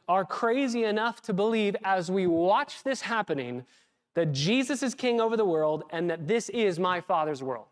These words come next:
How can we believe this?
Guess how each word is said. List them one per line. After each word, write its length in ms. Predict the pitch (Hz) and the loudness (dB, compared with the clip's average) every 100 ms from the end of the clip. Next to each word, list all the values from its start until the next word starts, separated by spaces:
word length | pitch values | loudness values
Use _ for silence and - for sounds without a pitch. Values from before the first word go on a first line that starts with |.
| _ _ _ _ _ _ _ _ _ _ _ _ _ _ _ _ _ _ _ - | _ _ _ _ _ _ _ _ _ _ _ _ _ _ _ _ _ _ _ -12
How 160 | - 185 | -8 -4
can 120 | 202 | -2
we 80 | 196 | 0
believe 360 | 208 233 208 | 0 -2 -4
this? 400 | 120 113 - - | -8 -14 -16 -20